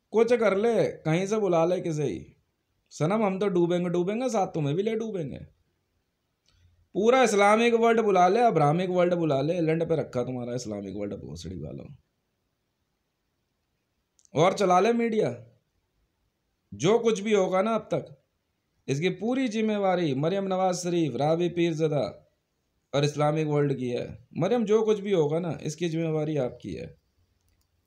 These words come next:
विश्व में होने वाली छः हजार करोड़ हत्याएं, इवेंका ट्रंप, रावी पीरजदा, मरियम नवाज शरीफ, स्मृति जुबिन ईरानी, प्रीति मंडल,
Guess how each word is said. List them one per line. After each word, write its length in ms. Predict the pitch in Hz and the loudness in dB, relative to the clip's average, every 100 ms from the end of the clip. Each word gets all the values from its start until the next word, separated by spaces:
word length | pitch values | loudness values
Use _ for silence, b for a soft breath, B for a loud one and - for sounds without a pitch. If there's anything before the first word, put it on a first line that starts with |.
| - | -4
विश्व 360 | 131 185 202 | -2 0 -2
में 100 | 226 | 0
होने 320 | 190 165 180 | 2 0 0
वाली 360 | 185 175 165 104 - - _ _ _ _ _ _ _ - | 0 0 0 -4 -8 -20 _ _ _ _ _ _ _ -10
छः 340 | - 175 208 | -2 0 2
हजार 380 | 156 123 147 165 | 0 2 0 0
करोड़ 320 | 156 147 156 | 0 0 0
हत्याएं, 560 | 135 - 135 139 90 - _ _ _ _ _ _ _ _ _ _ _ _ _ 139 | 0 -4 -4 -4 -6 -12 _ _ _ _ _ _ _ _ _ _ _ _ _ -2
इवेंका 400 | 156 190 190 190 | 0 0 2 0
ट्रंप, 420 | 175 165 117 - _ _ _ _ _ _ _ _ - | 0 -4 -4 -10 _ _ _ _ _ _ _ _ -8
रावी 360 | 110 147 170 185 | 0 2 2 0
पीरजदा, 460 | 180 175 165 147 98 82 _ _ _ _ - | 0 -2 -2 -4 -4 -8 _ _ _ _ -6
मरियम 340 | 123 151 190 | -2 0 0
नवाज 300 | 185 180 175 | 0 0 0
शरीफ, 440 | 160 156 135 107 - - _ | 0 -2 -2 -4 -12 -20 _
स्मृति 440 | - 139 165 185 | -8 -4 -2 -2
जुबिन 320 | 156 170 170 160 | -2 -2 -2 -2
ईरानी, 400 | 151 156 147 98 - _ _ _ _ | -2 -2 -2 -6 -12 _ _ _ _
प्रीति 280 | 147 160 175 | -6 -4 -2
मंडल, 440 | 165 156 151 113 | -2 -2 -2 -4